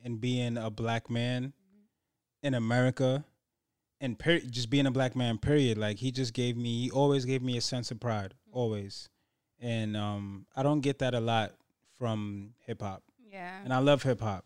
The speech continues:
Speaker 2: Yeah.
Speaker 1: and rap. I love, I love the black culture, period, but there's not much artists or people that I get that from,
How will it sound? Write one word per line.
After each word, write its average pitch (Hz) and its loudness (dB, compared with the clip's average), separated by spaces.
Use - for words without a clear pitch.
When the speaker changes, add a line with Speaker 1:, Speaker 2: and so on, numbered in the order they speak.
Speaker 2:
Yeah. - -14
Speaker 1:
and 127 -2
rap. 107 -2
I 120 0
love, 143 4
I 131 2
love 143 10
the 127 -8
black 131 8
culture, 131 6
period, 123 6
but 113 2
there's 117 0
not 135 4
much 123 2
artists 127 4
or 123 4
people 131 -2
that 117 0
I 117 0
get 110 -2
that 113 2
from, 104 -4